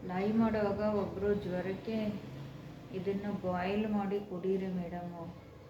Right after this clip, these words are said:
ಕಡಿಮೆ ಆಗುತ್ತೆ" ಅಂದರು. ನೋಡಿ ಇದು ಬಾರ್ಲಿ,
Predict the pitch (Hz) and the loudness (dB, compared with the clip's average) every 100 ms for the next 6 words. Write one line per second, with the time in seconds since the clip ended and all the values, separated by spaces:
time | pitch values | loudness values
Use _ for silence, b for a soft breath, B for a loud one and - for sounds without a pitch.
0 | - - - 180 175 196 190 180 175 - | -16 -16 -12 -8 -6 -4 -4 -4 -6 -6
1 | 160 156 160 165 175 - - 180 175 170 | -8 -8 -8 -8 -10 -14 -10 -8 -8 -8
2 | 180 190 - - - - - - - - | -8 -10 -12 -14 -16 -16 -16 -16 -16 -16
3 | - - - - - - - 185 185 185 | -16 -16 -16 -16 -16 -14 -10 -4 -2 0
4 | 202 208 190 | 0 0 0